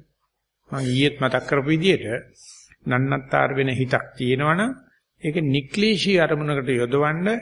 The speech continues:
යහපත් අරමුණකට යොදවන්න අපි ඒක මෙනෙහි කිරීමක් කරනවා. විතක්කය යොදවනවා. ඒක එදිනදා ජීවිතේ අපි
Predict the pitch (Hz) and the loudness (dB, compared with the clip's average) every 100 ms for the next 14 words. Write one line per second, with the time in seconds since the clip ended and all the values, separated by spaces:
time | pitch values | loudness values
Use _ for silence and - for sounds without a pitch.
0 | - - 127 123 135 127 175 202 190 185 | -10 -8 -2 0 0 0 -2 -2 -4 -4
1 | 156 147 143 131 120 117 139 151 175 170 | -2 -2 -2 0 -2 0 0 0 -2 -4
2 | 180 165 180 160 135 147 160 190 185 160 | -2 -2 -2 0 0 0 0 0 2 2
3 | 147 131 135 - - - _ _ _ _ | 2 -2 -6 -8 -8 -10 _ _ _ _
4 | _ _ 143 139 165 - - 196 202 143 | _ _ -6 0 0 0 2 4 6 4
5 | 139 107 98 - _ _ _ _ _ - | 2 0 -6 -16 _ _ _ _ _ -2
6 | 156 185 147 135 156 165 175 170 165 175 | 0 4 2 4 2 4 2 2 0 -2
7 | 175 160 165 160 165 160 | -2 0 2 2 2 -2